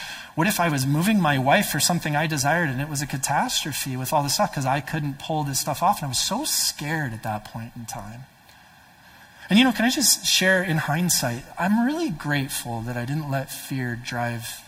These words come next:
my story in that particular moment. It was a big deal.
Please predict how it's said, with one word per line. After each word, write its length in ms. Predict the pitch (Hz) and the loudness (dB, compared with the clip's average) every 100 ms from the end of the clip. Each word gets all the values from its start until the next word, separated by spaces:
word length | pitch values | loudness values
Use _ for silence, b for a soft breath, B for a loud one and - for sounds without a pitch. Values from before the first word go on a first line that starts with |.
| - | -10
my 100 | 120 | -6
story 680 | 107 - - 131 117 110 107 | -2 0 0 -2 -4 -4 -6
in 100 | 107 | -8
that 180 | 110 - | -10 -10
particular 540 | 123 - 113 120 120 | -8 -8 -8 -8 -6
moment. 400 | 120 117 107 117 | -6 -6 -6 -6
It 60 | 139 | -4
was 100 | 185 | -2
a 60 | |
big 200 | 185 202 | -2 -4
deal. 260 | 131 143 | -2 -2